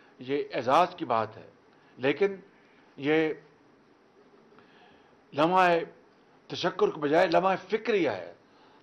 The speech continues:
तशक्कुर हमें अल्लाह ताला का अदा करना है कि वो एक मौका अता कर रहा है कि हम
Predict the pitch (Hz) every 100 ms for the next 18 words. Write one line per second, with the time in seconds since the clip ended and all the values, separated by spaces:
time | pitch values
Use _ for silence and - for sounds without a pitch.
0 | - 139 151 202 170 180 185 - - -
1 | 160 156 165 185 185 160 147 156 160 160
2 | 202 143 113 - - - - 160 147 151
3 | 165 160 127 123 160 185 214 214 208 175
4 | 165 135 123 92 - - _ - - -
5 | 147 151 160